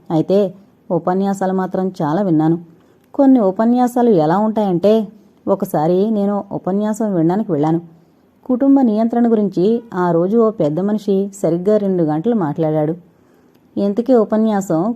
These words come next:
కుటుంబ నియంత్రణ ప్రచారం కోసం కాదు, ఓ ఎలిమెంటరీ స్కూల్ సాధించిన ప్రగతి గురించి. ఉపన్యాసం వింటున్న వారిలో తొంభై శాతం పసిపిల్లలే.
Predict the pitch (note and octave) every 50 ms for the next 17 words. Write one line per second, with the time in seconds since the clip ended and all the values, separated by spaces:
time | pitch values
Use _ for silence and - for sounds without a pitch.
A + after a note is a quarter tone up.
0 | - - A#3+ A3 B3 B3+ B3 A#3+ A#3+ A#3+ A#3+ A#3 A#3 - A3+ A3 A3 A3 G#3+ G#3+
1 | - E3+ D#3+ D#3+ G#3+ G#3 G#3+ A3+ A3+ A#3+ A3+ A3 A3 A3+ G#3 - E3 E3+ F3+ F#3
2 | - - _ _ _ _ _ _ - C#4 C#4 C4+ C4 - - G3+ F#3+ G3+ A3 A#3+
3 | B3 B3 A#3 B3+ B3+ B3 A#3 - - - B3 C4 C4 C4 - C4+ B3 A#3 A#3+ A#3+
4 | A3+ A#3+ A3+ A3 A3 - D#3+ D#3 D#3+ E3+ - A#3 F#3 F3 E3 E3 F#3 E3 D#3 -
5 | - - _ _ _ _ _ _ _ _ _ _ _ - G3 F3+ F3 A3+ A#3 A#3+
6 | B3 B3+ B3+ C4 B3 C#4 C4 C4 C4 B3 A#3 B3+ A#3+ A#3 G3+ F#3+ F#3 G3 F#3+ F#3
7 | E3+ F3 G#3+ A#3 - G#3+ F#3+ F#3 F3+ F3 E3+ E3+ - D#3+ C#3+ C#3 - G3+ G#3+ -
8 | E3 C#3+ - - - F3+ F3+ F#3 F#3+ F#3 F3+ F#3